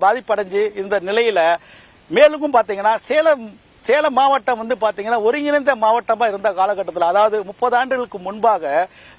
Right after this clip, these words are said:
ஜவுளிக்கு வந்து பிரபலமான இருந்த சேலம் மாவட்டம்னு சொல்லலாம். ஏன்னா ஜவுளி உற்பத்தியில், அதாவது வந்து காட்டன், காட்டன் உற்பத்தியில வந்து சேலத்துல வந்து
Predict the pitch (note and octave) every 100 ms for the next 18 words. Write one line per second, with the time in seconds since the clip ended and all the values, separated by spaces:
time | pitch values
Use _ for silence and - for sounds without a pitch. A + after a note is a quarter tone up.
0 | C3 G3 D4 D#4+ D4+ C#4+ A#3 A3+ B3 G#3
1 | B3 C4+ C4+ B3 C4+ B3 G3+ G3+ A3 G3
2 | D3 F#3+ G#3 F#3 F3+ F#3 F3 F#3+ F3+ E3
3 | D3 B2 - - - F#3 A3 G#3 A3 G#3+
4 | _ C3+ A3+ D4+ D4 B3+ - A#3+ - A3+
5 | B3+ C#4+ - - - E3 G3+ B3 A#3+ G#3
6 | G#3+ A#3+ G3 - - C4+ - A#3+ C#3 -
7 | F#3+ C4 B3+ C4 A3+ - A3+ A3 G3+ F#3+
8 | G#3+ A3+ G3 A3+ A3+ G3 F#3+